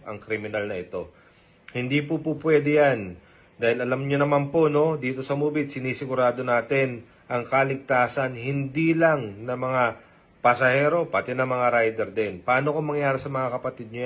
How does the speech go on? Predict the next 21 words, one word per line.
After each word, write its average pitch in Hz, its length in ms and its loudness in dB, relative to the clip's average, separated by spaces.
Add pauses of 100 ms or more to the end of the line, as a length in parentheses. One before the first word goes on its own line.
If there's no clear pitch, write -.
yan? 92 80 -8 (560)
Paano 127 320 2
kung 131 160 -4
mangyari 127 480 2
yan 113 240 -2
sa 110 320 0
kaanak 127 480 -2
natin? 113 560 -4 (560)
Di 120 80 -6
ba 131 160 4
hindi 135 160 -2
tayo 117 240 2
papayag? 110 640 0 (400)
Kaya 117 160 2
po, 123 160 -2
hindi 127 320 -4
kami 147 240 -2
papayag 143 560 2 (240)
bilang 135 400 0 (640)
kayo 139 240 4
po 160 160 4